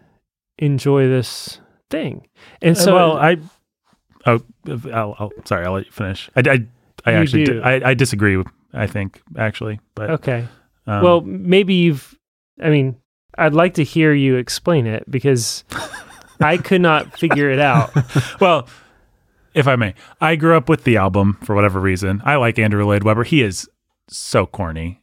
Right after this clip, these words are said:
Speaker 2: and so pandering, and so y-, there's, there's not a criticism you can make of him that's not true. But at the same time, you know, you watch Phantom of the Opera, and you're gonna have that stupid da, da, da, da, da, da thing stuck in your head. Like, he's
Speaker 1: Yeah.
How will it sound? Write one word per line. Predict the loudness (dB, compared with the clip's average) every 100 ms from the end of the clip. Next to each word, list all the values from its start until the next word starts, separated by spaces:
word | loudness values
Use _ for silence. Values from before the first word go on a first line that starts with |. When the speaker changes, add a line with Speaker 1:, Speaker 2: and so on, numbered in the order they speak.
| -6
Speaker 2:
and | -4
so | 0 2 2 2 -4 _ _ -8
pandering, | -2 0 2 4 4 2 -4 _ _ -6
and | -2
so | 0
y-, | 0 0
there's, | 2
there's | 4 2 2
not | 2
a | 2
criticism | 2 2 4 4
you | 2
can | 2
make | 2 0
of | 0
him | 0 0
that's | -2 -2
not | -2 -2
true. | -6 -4 -4 -4 -10 _ _ _
But | -4
at | 0
the | 2
same | 0 2
time, | 0 0 -2 -6 _ _ _ _ 0
you | 0
know, | 0
you | 2
watch | 2 2
Phantom | 0 -2 -2
of | -2
the | -2
Opera, | 0 -2 -2 -2 -2
and | -2 -4
you're | -4
gonna | -4
have | -4 -4
that | -6 -6
stupid | -8 -8 -6 -8 -8 0
da, | 4 4 4 2
da, | 2 0
da, | 0 -2
da, | -2
da, | -2 -2
da | 0 2 0
thing | 0 -4 -2
stuck | -4 -4
in | -4
your | -6
head. | -4 -4 -4 -4
Like, | -4 -6 -4
he's | 0 0
Speaker 1:
Yeah. | 0 -4